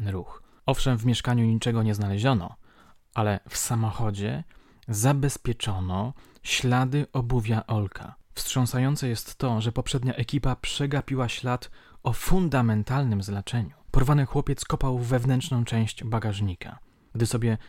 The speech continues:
wyobrażam jego strach, czuję pot na plecach. To było sensacyjne odkrycie, opowiadał mi Jakubowski. To już było coś. Przełom. Policja pozyskuje więc dowód, dzięki któremu można powiązać Krzysztofa F.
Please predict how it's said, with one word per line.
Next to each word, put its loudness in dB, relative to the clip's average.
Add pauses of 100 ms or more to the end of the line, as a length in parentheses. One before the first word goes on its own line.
(140)
wyobrażam 2
jego -2
strach, -2 (300)
czuję 0
pot 0
na -2
plecach. -8 (240)
To -2
było 4
sensacyjne 0
odkrycie, -4
opowiadał 0
mi -2
Jakubowski. -8 (240)
To 0
już 2
było 0
coś. -6 (160)
Przełom. 0 (180)
Policja 0 (160)
pozyskuje -2
więc -2
dowód, -4 (200)
dzięki 0
któremu 0
można 4 (140)
powiązać 0
Krzysztofa -6
F. -6